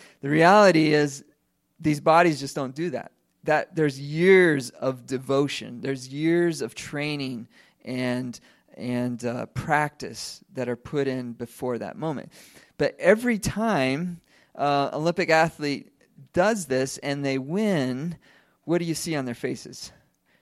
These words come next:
Sheer joy, <laughs> elation, right? I, I, I love those images where the, you know, they're on the pedestal or they've won,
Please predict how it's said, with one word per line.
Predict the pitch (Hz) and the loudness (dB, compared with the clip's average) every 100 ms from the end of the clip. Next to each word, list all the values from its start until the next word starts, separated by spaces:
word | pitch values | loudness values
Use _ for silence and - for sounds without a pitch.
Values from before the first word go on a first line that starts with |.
| _ _ _ _ | _ _ _ _
Sheer | - - - 156 160 160 156 131 - | -10 -8 -6 -2 0 -2 -4 -8 -12
joy, | 127 123 117 - - - - | -6 -6 -4 -4 -4 -6 -12
<laughs> | _ - | _ -4
elation, | 151 156 151 147 - 117 135 | 0 2 2 2 -4 -10 -6
right? | 151 170 170 - - | -2 -2 -2 -14 -10
I, | - 131 | -2 -2
I, | - 123 - | -2 -8 -2
I | 135 | 0
love | 147 170 | 6 8
those | 180 165 | 8 4
images | 160 160 131 127 110 | 2 0 -2 -6 -6
where | 123 131 127 117 _ _ | -4 -2 -2 -6 _ _
the, | 107 117 - _ | -8 -8 -10 _
you | - 135 | -8 -4
know, | 131 123 | -2 0
they're | 131 131 131 | 0 0 -2
on | 135 160 175 | -2 0 -2
the | |
pedestal | 156 - 160 156 151 - | -4 -2 0 0 -2 -2
or | 147 147 131 | 0 2 0
they've | 127 123 | -2 -6
won, | 127 147 151 156 147 | -6 0 0 0 -4